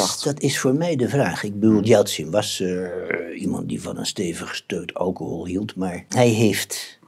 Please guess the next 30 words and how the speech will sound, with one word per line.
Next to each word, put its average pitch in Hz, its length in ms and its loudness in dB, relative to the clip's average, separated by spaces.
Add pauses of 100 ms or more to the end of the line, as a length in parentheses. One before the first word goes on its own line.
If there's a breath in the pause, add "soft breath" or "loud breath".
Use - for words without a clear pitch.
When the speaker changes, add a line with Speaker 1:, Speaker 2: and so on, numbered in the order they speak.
(800 soft breath)
Speaker 1:
wel 127 320 8
Poetin 151 360 6
in 107 120 0
het 90 160 -6
zadel 95 360 0
gehezen 92 540 -2
om - 60 -2
Speaker 2:
Ja. - 240 0
Speaker 1:
de 98 120 -4
zaak, 107 520 -4
eh, - 80 -6 (720)
weer - 280 -2
op 98 180 -8
zijn 95 220 -4 (220)
v-, - 140 -18 (320)
voeten 143 320 6
te 90 100 -2
zetten. - 300 -6
Speaker 2:
Hmm. - 100 -14 (260 loud breath)
Speaker 1:
En 117 180 2
dat - 180 2
is - 220 -4 (600)
Poetin 104 460 4 (140)
tot 120 200 6
de, - 80 -2 (600)
tot - 220 4
in 110 200 6
redelijke 135 500 8
mate 110 360 2
gelukt. - 520 -4